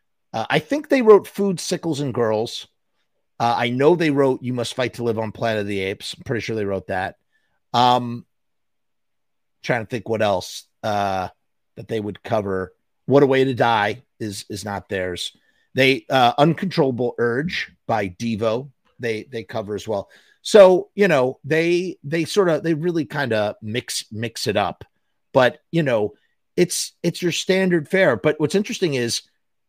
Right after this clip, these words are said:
you know, you have guitar, bass, and drums, but there's also, you know, not in, not in every band, but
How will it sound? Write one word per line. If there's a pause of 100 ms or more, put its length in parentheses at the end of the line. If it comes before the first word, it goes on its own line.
(200)
you
know,
you
have
guitar,
bass,
and
drums,
but
there's
also,
you
know,
not
in,
not
in
every
band,
but